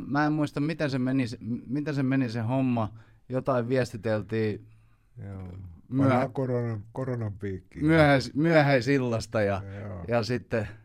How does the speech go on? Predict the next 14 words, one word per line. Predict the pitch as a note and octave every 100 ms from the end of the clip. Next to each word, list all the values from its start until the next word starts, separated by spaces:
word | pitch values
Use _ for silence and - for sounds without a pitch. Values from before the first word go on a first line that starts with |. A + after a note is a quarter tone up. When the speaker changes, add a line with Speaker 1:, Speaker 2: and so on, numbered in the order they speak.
| - -
Speaker 1:
mietittiin, | C3+ C3 A#2 - A#2
että | A2 -
koska | - A#2 - G#2
tehdään. | A2 G#2+ G#2+
Mut | A2
nyt | G3+ G3 C#3+
hei, | B2 F2+ - -
vihdoin | D3 E3 C3+ A#2+
Speaker 2:
Joo. | A2
Speaker 1:
ja |
viimein | A#2 G#2+ G#2 F#2+
sä | G#2+
oot | G2
täällä. | - G2 E2+